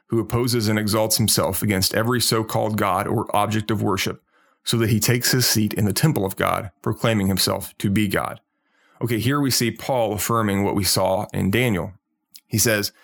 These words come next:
"That day," and he's talking about the day of the Lord, the very end of the age, "will not come unless apostasy comes first." Apostasy within the church. He's talking about a great falling away from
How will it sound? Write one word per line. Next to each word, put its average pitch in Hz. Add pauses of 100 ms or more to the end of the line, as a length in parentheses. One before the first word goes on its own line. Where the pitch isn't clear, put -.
(200)
"That 113
day," 101
and 110
he's 110
talking 127
about 113
the 117
day 107
of 117
the 123
Lord, 104 (320)
the -
very 107
end 110
of 113
the 110
age, 87 (300)
"will -
not 117
come 92 (280)
unless 110
apostasy 104
comes -
first." - (680)
Apostasy 117
within 120
the 113
church. - (340)
He's -
talking 117
about 107
a 107
great 117
falling 123
away 113
from 104